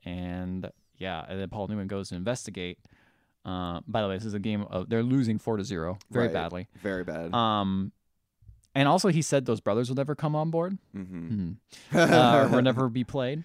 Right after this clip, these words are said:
Speaker 2: Right. They'll never get on the
Speaker 1: Never
Speaker 2: ice.
Speaker 1: get on the ice.
Speaker 2: Yeah.
Speaker 1: Uh, but then he learns that the last season,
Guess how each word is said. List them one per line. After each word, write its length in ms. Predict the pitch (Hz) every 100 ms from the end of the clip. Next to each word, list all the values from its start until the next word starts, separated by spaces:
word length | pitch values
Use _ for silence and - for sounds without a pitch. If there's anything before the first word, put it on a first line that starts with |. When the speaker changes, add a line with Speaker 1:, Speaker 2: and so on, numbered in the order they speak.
| -
Speaker 2:
Right. 240 | 110 95 87
They'll 100 | 113
never 200 | 110 104
get 140 | 104
on 120 | 95
the 80 | 92
Speaker 1:
Never 200 | 117 113
Speaker 2:
ice. 40 | 113
Speaker 1:
get 80 | 110
on 100 | 107
the 80 | 101
ice. 260 | 101 -
Speaker 2:
Yeah. 180 | - 110
Speaker 1:
Uh, 40 |
but 120 | 110 110
then 120 | 139
he 120 | 139
learns 480 | 131 190 180 143 123
that 220 | 113 101
the 80 | 110
last 340 | 107 120 127 -
season, 580 | 139 131 120 110 104